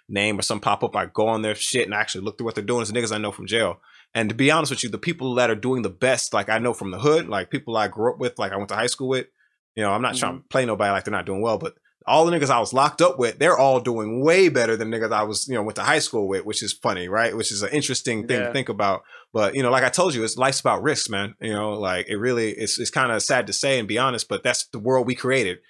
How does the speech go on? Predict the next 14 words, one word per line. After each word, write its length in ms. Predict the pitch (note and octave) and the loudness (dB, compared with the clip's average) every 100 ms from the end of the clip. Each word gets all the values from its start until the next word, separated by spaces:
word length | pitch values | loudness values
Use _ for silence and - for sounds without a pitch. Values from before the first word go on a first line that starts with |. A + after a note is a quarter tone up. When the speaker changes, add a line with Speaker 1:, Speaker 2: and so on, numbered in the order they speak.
| _ - | _ -8
Speaker 1:
You 80 | A2+ | -2
know, 260 | G#2+ G#2+ G#2+ | 0 0 -4
the 100 | G#2 | -8
more 360 | A2+ G#2+ B2+ | -4 0 2
Speaker 2:
Mm-hmm. 60 | B2+ | 2
Speaker 1:
risks 180 | C3+ - | 2 0
you 40 | |
take, 240 | - D#3 D3+ | 0 0 0
the 60 | |
more, 240 | A#2+ A#2+ A#2+ | -2 0 0
you 80 | A#2+ | 0
know, 220 | G#2 G#2 | 0 0
it's 280 | G2 A2 G#2 | -2 -4 -4
like 280 | A2 C3+ | -2 -2